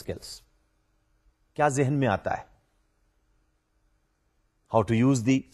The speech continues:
screwdriver. How to tight the pipe.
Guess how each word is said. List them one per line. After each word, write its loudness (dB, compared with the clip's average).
screwdriver. 2
How 2
to -8
tight 0
the -4
pipe. -2